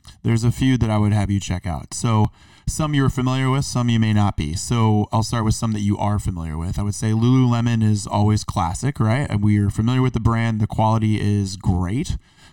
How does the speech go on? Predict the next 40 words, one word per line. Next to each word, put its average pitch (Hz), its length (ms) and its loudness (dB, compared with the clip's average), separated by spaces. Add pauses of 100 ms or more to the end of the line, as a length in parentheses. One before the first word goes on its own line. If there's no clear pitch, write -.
Um, 107 640 2
some 123 180 -2
of 117 80 0
their 110 100 0
joggers, 107 680 0
like, 107 200 0
I've 101 180 -2
had 104 260 -2
for 98 240 -4
years, 107 540 0
and 107 100 0
they 101 60 2
hold 101 320 0
up, 139 240 -2
and 101 100 -4
they're, 92 300 -2
they're 101 260 -2
fantastic. 107 680 -4
So, 113 120 -4
like, 104 180 2
these 107 260 2
gym 117 220 0
joggers 113 440 0
that 104 100 0
they 113 100 0
have, 107 300 2 (760)
uh, 107 400 2
are 107 140 0
some 143 240 -2
of 127 80 0
my 107 140 0
favorites, 104 640 0
and 110 380 -2
even 113 220 0
their 110 120 2
tops, 92 360 -2
like, 95 120 -6
their 101 120 -2
quarter 107 320 -2
zips. 104 520 -2